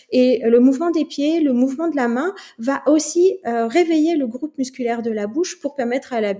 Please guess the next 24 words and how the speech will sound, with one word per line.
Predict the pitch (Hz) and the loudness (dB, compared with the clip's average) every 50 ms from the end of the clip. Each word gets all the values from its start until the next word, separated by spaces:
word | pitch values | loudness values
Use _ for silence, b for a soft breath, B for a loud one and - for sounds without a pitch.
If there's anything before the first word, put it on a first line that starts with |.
| 202 | -4
au | 240 226 | -4 -2
bébé | 214 233 233 208 247 269 294 B B B B | 0 -2 -2 0 -2 -4 -4 B B B B
de | - 202 247 | -2 0 0
téter, | 240 247 262 254 262 - 202 185 196 _ _ | 0 2 -2 -2 -2 -4 -6 -6 -6 _ _
d'activer | - 220 233 233 - 254 240 226 247 233 | -4 -4 -4 -4 -6 -6 -4 -2 -2 -2
le | 233 | -2
réflexe | 226 226 226 - 214 214 214 208 - | -4 -4 -4 -4 -6 -6 -6 -8 -8
de | 240 262 254 | -8 -8 -8
succion. | 254 - - - 247 226 - - - 196 196 196 B B B B B B | -10 -14 -16 -14 -14 -12 -12 -12 -12 -14 -14 -16 B B B B B B
Donc, | - 240 247 254 247 247 | 2 2 2 2 2 0
euh, | 262 240 233 - - | -4 -4 -4 -6 -10
c'est | - - - - 254 | -14 -14 -6 -6 -6
ça, | 240 - 254 247 - - | -4 -2 -4 -6 -4 -8
on | 226 240 | -8 -8
s'aperçoit | 226 - 220 226 226 240 233 - - 381 403 | -6 -6 -6 -4 -4 -6 -6 -4 -4 -4 -4
que, | 392 - 311 302 302 B B B B _ | -4 -4 -6 -6 -6 B B B B _
bah, | 240 254 | -2 -2
c'est | 254 269 254 | 0 -2 -4
des | 220 247 | -2 -4
groupes | 220 - 262 294 - | -4 -4 -6 -8 -4
musculaires | - 269 262 - - - 240 233 233 247 262 233 202 b b b b b _ _ | -4 -4 -4 -4 -8 -6 -4 -2 -2 -2 -4 -6 -8 b b b b b _ _
qui | - - 254 262 254 262 - - - | -10 -6 -4 -2 -2 -4 -6 0 2
ont | 254 262 | 2 2
besoin | 240 240 247 240 240 247 247 247 247 240 | 4 2 2 0 0 -4 -4 -4 -4 -4